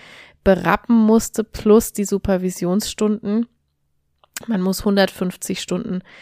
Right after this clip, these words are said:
Supervision ableisten und diese Supervisionen sind zugegeben für einen Absolventen nicht immer gerade ganz günstig. Und heutzutage ist es so, dass nach der neuen Studienreform, wie sie jetzt laufen soll, ich sage bewusst laufen soll, weil wir noch nicht da sind,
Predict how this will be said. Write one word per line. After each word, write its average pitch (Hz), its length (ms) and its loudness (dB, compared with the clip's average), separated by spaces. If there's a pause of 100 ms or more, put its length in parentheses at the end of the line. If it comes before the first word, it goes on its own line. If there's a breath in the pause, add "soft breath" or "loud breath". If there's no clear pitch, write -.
(160 loud breath)
Supervision 185 1160 -2
ableisten 208 840 0
und 180 400 -6
diese 180 240 -6
Supervisionen 180 840 -6
sind 180 240 -10
zugegeben 185 580 0
für 180 260 -4
einen 175 240 -4
Absolventen 180 640 -4
nicht 180 220 -6
immer 180 380 -4 (440 loud breath)
gerade 175 460 0
ganz 170 360 -2
günstig. 220 680 2 (500 loud breath)
Und 185 460 0 (120)
heutzutage 196 840 2
ist - 240 -2
es - 180 -8
so, 185 320 2
dass 180 380 -4
nach 180 180 -2
der 185 140 -2
neuen 175 280 0
Studienreform, 214 960 0
wie 190 120 -2
sie 185 160 -4
jetzt - 420 -4
laufen 180 560 -2
soll, 180 600 4
ich - 160 -6
sage 185 320 -4
bewusst 190 500 -4
laufen 180 340 -2
soll, 180 400 2
weil 185 160 0
wir 185 80 -2
noch 180 200 -4
nicht 208 360 0
da 190 140 4
sind, 196 340 2